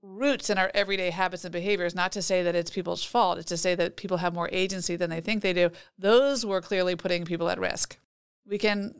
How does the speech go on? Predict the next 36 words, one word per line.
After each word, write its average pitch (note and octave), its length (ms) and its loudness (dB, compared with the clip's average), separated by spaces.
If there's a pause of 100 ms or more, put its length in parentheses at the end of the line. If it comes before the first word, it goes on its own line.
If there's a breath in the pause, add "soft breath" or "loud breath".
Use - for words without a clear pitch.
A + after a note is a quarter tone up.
ventilate A3 580 2
and F3+ 360 -4 (120)
medicate G3 480 0
people. F#3 320 2
We F3+ 140 -2
can F#3 100 0
also F3+ 320 2
try F3 220 2
to F3 80 -2
give F3+ 240 -2
them F3+ 120 -2
the F3 80 -2
tools F3 280 0
they F3 80 -2
need E3+ 280 -4
to E3 380 0 (320 soft breath)
not G3 220 4
have F#3 200 2
the, F3+ 140 -4
quote, F3+ 400 2
underlying G3 460 2
health F#3+ 220 0
conditions E3+ 420 -2
that E3 100 -2
put E3+ 120 -4
them E3+ 180 0
at F3 80 -4
higher E3+ 260 0
risk. G#3 340 0 (220 loud breath)
Because G#3+ 360 2 (340 soft breath)
at G3+ 40 -18
the A#3 80 0
end D#4 100 4
of F4+ 40 -8
the F4 60 0
day, A3 140 4